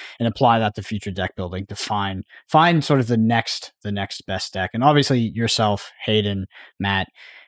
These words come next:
you know, just that group of players has just been killing tournaments. So definitely, definitely doing something right. I know a lot of other, <laughs> a lot of other very good players showed up to that tournament, didn't have quite the same, the same result. Um,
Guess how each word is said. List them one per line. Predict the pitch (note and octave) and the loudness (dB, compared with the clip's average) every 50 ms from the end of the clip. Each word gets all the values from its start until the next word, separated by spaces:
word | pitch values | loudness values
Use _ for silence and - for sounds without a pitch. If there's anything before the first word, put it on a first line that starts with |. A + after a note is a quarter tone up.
| _ _ | _ _
you | F#2+ | -4
know, | G2 G2+ | -2 -2
just | F2+ G2 G#2 - - - | -2 -2 -4 -4 -2 2
that | B2 A#2+ B2 - | 2 2 4 4
group | B2+ A2+ G#2+ | 2 0 0
of | G#2+ | -2
players | - - G#2 G2+ G2 F#2+ F#2 | -2 -2 0 0 0 -2 -4
has | F#2 | -8
just | - - - - - | -8 -8 -8 -6 -6
been | G2+ F#2+ | -8 -8
killing | - - A2 G#2 G2 F#2+ - | -4 -4 -4 -4 -4 -4 -4
tournaments. | - G#2 G2 F#2+ F#2 F#2 F#2+ - | -4 -4 -4 -4 -4 -6 -6 -6
So | - G2 F#2 - _ _ _ - - - _ _ | -8 -8 -8 -10 _ _ _ -20 -20 -20 _ _
definitely, | C#3 B2+ - - C#3 - A#2+ | 2 2 4 2 0 0 4
definitely | B2 D#3+ D#3+ E3+ F#3 F3+ | 4 4 6 6 4 6
doing | D#3 E3 D#3 D3+ C3+ | 6 6 4 4 4
something | - D#3 C#3 A#2 C3 B2 | 4 2 4 4 2 2
right. | A2 A2 G#2 G#2 | 2 2 2 2
I | G#2 A2 | 2 4
know | B2 C#3 C3+ C3 | 4 6 6 6
a | |
lot | B2+ C3+ C#3 C3+ | 6 6 6 6
of | C3 C3 | 6 4
other, | B2+ C3+ B2+ B2+ A#2+ A#2 A#2 - | 4 4 4 4 2 2 0 -4
<laughs> | - G2 C3 - - F3+ F3+ F3+ - | -6 -8 -8 2 4 6 6 6 8
a | D#3+ D#3+ | 6 6
lot | D#3 D#3+ F3 F3 E3+ | 8 8 8 8 8
of | D#3+ | 6
other | F3 E3+ D#3+ D#3 D3+ B2+ - - - - - - _ _ | 6 6 6 4 4 2 0 -6 -16 -20 -20 -20 _ _
very | B2 B2 C#3 C#3+ C#3+ C3+ | 2 4 4 6 6 4
good | B2 C#3 C3+ B2 - | 4 2 2 0 2
players | - C#3 B2+ B2 A2+ - | 0 2 2 2 0 0
showed | B2+ A#2 | -2 -2
up | A#2 A2 - | -4 -4 -2
to | - | -2
that | A#2+ A2+ A2 | -4 -4 -4
tournament, | - A#2+ A#2 A2+ A2+ A2 G2+ | -4 -4 -4 -2 -2 -2 -2
didn't | A#2 B2 A2+ | -4 -4 -4
have | A2+ G#2+ - | -4 -6 -8
quite | - - - _ A#2 A2+ A2+ A2 - _ | -12 -18 -10 _ -2 -2 -2 -2 -4 _
the | - | -6
same, | - - - A2 G#2 G2+ G2 G2 G2 F#2+ _ | -6 -4 -2 -2 -2 -2 -4 -6 -8 -10 _
the | - - | -16 -12
same | - G#2+ G2+ F#2 | -8 -8 -8 -6
result. | F2 E2+ F2+ G2 F#2 F2+ F2+ - - - _ _ - - - - _ _ _ - | -8 -8 -6 -6 -4 -4 -6 -8 -12 -20 _ _ -20 -20 -20 -20 _ _ _ -10
Um, | - E2 F2 F2 F2 - | -8 -6 -6 -6 -8 -10